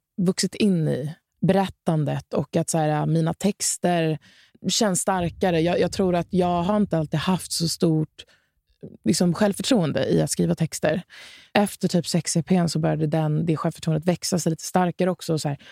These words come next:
ja, men jag kan ju verkligen, det kanske är okej att jag bara kan berätta vad jag, vad jag har varit med om, typ. Och det har jag liksom långsamt bara vuxit in i, eh, mer och mer och lagt ifrån att så här, ja, det viktigaste för mig är inte längre att så här, sjunga liksom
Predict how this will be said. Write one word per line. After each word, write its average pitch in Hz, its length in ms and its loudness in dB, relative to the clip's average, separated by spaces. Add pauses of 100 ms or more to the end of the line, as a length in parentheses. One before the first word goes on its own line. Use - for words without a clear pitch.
(160)
ja, 214 100 4
men 233 120 6
jag 196 80 2
kan 233 220 4
ju 220 60 6
verkligen, 160 500 2 (460)
det 196 60 2
kanske 214 220 4
är - 20 2
okej 247 340 2
att 151 120 -2
jag 156 80 0
bara 139 160 -2
kan 147 200 0
berätta 156 320 0
vad 131 160 -2
jag, 143 380 -2
vad 165 120 4
jag 156 60 4
har 156 40 2
varit 156 180 0
med 190 280 2
om, - 140 -10 (160)
typ. - 160 -4 (600)
Och 180 160 0
det 190 100 4
har 190 100 4
jag 180 100 2
liksom 170 200 0
långsamt 165 460 0
bara 147 200 0 (140)
vuxit 170 340 -4
in 160 240 4
i, 151 180 0
eh, - 260 -6
mer 170 320 4
och 156 80 2
mer 160 400 2
och - 380 -4 (320)
lagt 170 260 2
ifrån 165 400 2
att 156 120 -2
så - 80 -2
här, 160 100 2
ja, 160 160 2
det 170 80 2
viktigaste 175 420 -2
för 160 100 0
mig 156 140 4
är 170 240 2
inte 151 220 0
längre 143 280 0
att 131 140 -8
så - 80 -2
här, 127 200 -2 (520)
sjunga 156 560 2
liksom 151 680 -2